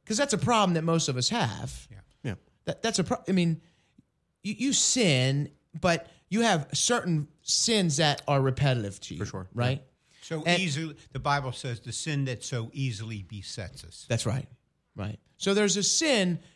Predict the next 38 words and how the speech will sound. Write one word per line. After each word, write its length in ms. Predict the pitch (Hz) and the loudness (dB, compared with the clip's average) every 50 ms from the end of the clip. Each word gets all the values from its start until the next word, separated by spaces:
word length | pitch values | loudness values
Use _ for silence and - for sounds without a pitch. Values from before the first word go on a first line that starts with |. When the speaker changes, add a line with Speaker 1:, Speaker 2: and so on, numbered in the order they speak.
| _ _ - - | _ _ -4 0
Speaker 1:
there, 240 | 185 190 185 - - | 2 2 2 0 -2
and 100 | 202 190 | -2 0
some, 240 | - 277 247 226 - | 0 0 0 0 0
some 260 | - - 226 220 208 | 0 2 2 2 0
people 200 | 202 208 165 156 139 | 0 0 0 0 0
it's 120 | 127 139 | 0 0
multiple, 420 | 143 127 127 - 147 165 190 233 | 0 0 0 -2 -4 -8 -10 -8
some 200 | 220 - 151 135 | -8 -4 -4 -2
people 120 | 135 143 120 | -2 -2 -2
it's 100 | 117 - | -4 -4
one, 240 | 113 107 101 104 117 | -2 -2 -2 -2 -2
but 100 | 120 160 | -2 -2
there's 160 | 214 220 175 | -2 0 0
a 60 | 175 | 2
sin, 240 | - - - 269 240 | 2 2 2 0 0
there's 120 | 214 196 - | 0 0 0
something 180 | 285 247 220 | 0 0 0
inside 180 | 180 - - 190 | 2 2 2 2
of 60 | 180 | 2
you 60 | 165 143 | 2 0
that 100 | 151 139 | 0 -2
you 300 | 151 165 190 247 269 226 | -4 -2 -2 -2 -2 0
just 260 | - 214 202 - - | 0 -2 -2 -2 -2
can't 200 | - - 147 143 | -2 -2 -2 -2
stop 220 | - 131 117 - | -2 -2 -2 -2
doing, 380 | - 160 156 110 - - - - - _ _ _ _ 104 98 107 | 0 0 0 0 -2 -6 -12 -18 -20 _ _ _ _ -14 -10 -8
okay? 400 | - - 127 120 139 156 156 - _ _ _ _ _ _ _ - | -4 -2 0 0 0 -2 -4 -8 _ _ _ _ _ _ _ 2
And 180 | 165 165 170 | 2 4 4
there 240 | 165 190 190 - - | 4 4 2 4 4
are 160 | 170 175 170 | 4 4 4
reasons 640 | 165 175 190 190 202 202 190 156 147 147 143 127 131 | 4 4 4 4 2 2 2 2 2 0 0 2 2
that 320 | 143 139 131 - - 127 135 | 2 2 0 0 -2 -2 -2
you 100 | 165 170 | -2 -2
can't 280 | 170 - 170 151 143 - | 0 -2 -2 -2 -2 -2
stop 260 | - 139 117 113 113 | -4 -4 -4 -4 -4
doing 240 | 127 120 113 104 95 | -4 -4 -2 -4 -4
these 180 | 87 98 - | -6 -8 -10
things. 520 | - - - - - 117 - - - - | -12 -14 -16 -16 -18 -18 -16 -16 -16 -18